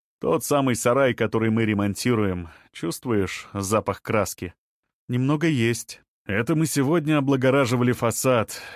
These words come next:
я весь измазался, а эта краска ещё и очень плохо оттирается». Он продемонстрировал свои руки. Девушка взяла одну ладонь и внимательно посмотрела. «Всё в порядке, краски почти нет».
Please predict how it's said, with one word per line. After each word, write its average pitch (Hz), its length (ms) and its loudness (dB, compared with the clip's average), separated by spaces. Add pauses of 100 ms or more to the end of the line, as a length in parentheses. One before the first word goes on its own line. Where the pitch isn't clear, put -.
я 110 240 0
весь 113 260 0
измазался, 98 800 -2 (120)
а 98 100 -4
эта 101 180 -2
краска 127 380 0
ещё 107 300 0
и 117 100 2
очень 110 320 -2
плохо 113 400 0
оттирается». 98 840 -2 (460)
Он 170 160 -2
продемонстрировал 151 920 0
свои 117 300 0
руки. 104 420 -2 (420)
Девушка 143 480 -2
взяла 123 480 2
одну 107 260 0
ладонь 127 440 -2 (340)
и 110 80 2
внимательно 147 640 0
посмотрела. 104 800 -4 (760)
«Всё - 200 -6
в 120 120 -10
порядке, 143 500 -6 (360)
краски 113 420 -2
почти 123 400 -6
нет». 104 320 -6